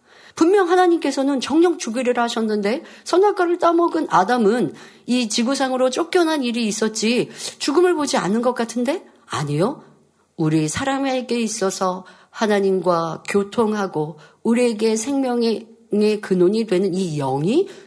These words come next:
죽고 말았다는 것이죠. 자, 이렇게 영이 죽은 아담과 또 그 후손에게도 후손의 타-, 태어남 또한, 출생 또한 영이 죽은 상태로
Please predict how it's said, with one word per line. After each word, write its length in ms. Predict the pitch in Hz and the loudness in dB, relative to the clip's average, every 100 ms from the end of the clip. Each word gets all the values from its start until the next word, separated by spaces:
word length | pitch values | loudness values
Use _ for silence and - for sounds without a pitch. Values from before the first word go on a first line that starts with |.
| _ | _
죽고 640 | - 220 - 294 403 - | -4 -4 -2 0 0 -2
말았다는 640 | - - 151 208 208 175 | -8 -2 -2 0 0 -2
것이죠. 480 | 139 123 - - 233 - _ _ _ _ _ _ | -4 -8 -8 -6 -8 -10 _ _ _ _ _ _
자, 120 | - | 0
이렇게 320 | 269 254 233 247 | 2 2 0 2
영이 840 | 214 254 226 - - 226 240 226 | 2 2 -4 -14 0 2 2 0
죽은 480 | - 214 240 294 330 - _ | -2 0 2 0 -4 -14 _
아담과 840 | 143 160 214 226 165 135 147 147 - - _ | 0 2 2 2 2 0 -4 -8 -16 -20 _
또 280 | - 277 147 | 2 2 2
그 160 | - 285 | 0 0
후손에게도 960 | 277 359 381 359 320 269 254 294 392 - - _ | 0 2 4 4 2 0 2 2 0 -4 -20 _
후손의 500 | - 349 359 320 320 | 0 2 4 2 0
타-, 200 | - 320 - | 0 -2 -2
태어남 520 | 302 330 320 190 170 | 0 2 4 2 0
또한, 320 | 196 165 151 | 2 2 0
출생 460 | 143 349 330 330 320 | -2 0 0 0 2
또한 380 | 247 233 277 - - - | 2 2 0 -6 -18 -6
영이 280 | - 247 349 | 0 2 2
죽은 380 | 339 226 294 370 | 0 0 2 2
상태로 880 | 359 330 349 330 311 294 302 392 | 2 0 0 0 -4 2 4 2